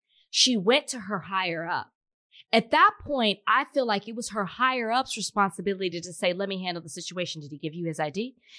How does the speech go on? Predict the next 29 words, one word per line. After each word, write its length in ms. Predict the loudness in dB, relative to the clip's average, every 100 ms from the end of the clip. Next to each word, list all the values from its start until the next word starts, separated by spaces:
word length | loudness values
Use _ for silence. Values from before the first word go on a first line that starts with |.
| -4
Did 80 | 0
he 80 | 2
give, 140 | 2 2
let 120 | 0
me, 120 | 0
let 140 | 2 2
me 80 | 2
look 200 | -2 -4
at 60 |
the 60 | -10
computer. 340 | -8 -4 0
Let 120 | 0
me 60 | -2
look 180 | -4 -4
at 60 |
his 140 | -6 -6
account. 340 | 0 0 0 -6 _ 4
Oh, 320 | 6 6 2 _ _
that's 280 | 2 2 2
him. 320 | -2 4 4 4
I'm 100 | 0
looking 260 | 0 0 -2
at 80 | -2
his 120 | 0
identification. 800 | -2 -4 -10 2 4 4 2 -2 _ _
He 180 | 2
has 240 | 4 4 2
the 80 | 0
money. 460 | 2 4 2 0